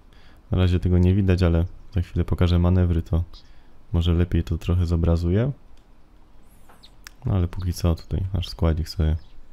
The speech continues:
wjeżdża w perony. Starałem się też, żeby te zakręty, te wszystkie łuki i zwrotnice były, e, takie dosyć realistycznym, e, realistycznym kącie, nie wiem,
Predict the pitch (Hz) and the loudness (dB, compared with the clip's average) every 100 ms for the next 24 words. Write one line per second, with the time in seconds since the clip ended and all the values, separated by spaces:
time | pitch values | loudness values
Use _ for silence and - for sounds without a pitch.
0 | - - - - - - - - - - | -20 -20 -20 -20 -20 -20 -20 -20 -20 -20
1 | - - 92 85 85 85 - 85 107 101 | -20 -10 -4 -2 -2 -4 -2 0 2 2
2 | 92 92 - - - - - - - - | 0 -2 -10 -20 -20 -20 -20 -20 -20 -20
3 | _ - - - - - - 95 95 - | _ -20 -20 -20 -20 -8 0 4 4 0
4 | - 90 90 - 90 87 85 110 110 90 | -4 -2 -2 -4 -2 -2 2 2 2 0
5 | 82 82 - 87 92 202 - 87 85 87 | -2 -6 -4 0 2 0 -4 -4 -2 -2
6 | 85 - 92 92 85 82 82 82 - - | -2 -2 -2 0 0 0 0 -2 -4 -12
7 | - - - - - - - 107 90 85 | -14 -14 -14 -14 -16 -16 -12 -6 -4 -4
8 | - 87 87 85 - 87 90 87 87 87 | -6 -4 -2 -2 -2 0 2 2 2 -2
9 | - 87 - 85 85 85 87 90 90 90 | -6 -6 -2 0 0 0 0 0 -2 -6
10 | - - - 151 - - - 95 92 90 | -12 -20 -20 -20 -20 -20 -12 -6 -2 -4
11 | - - - 92 101 113 - 131 107 90 | -6 -6 -4 0 2 0 0 0 2 2
12 | 87 | 0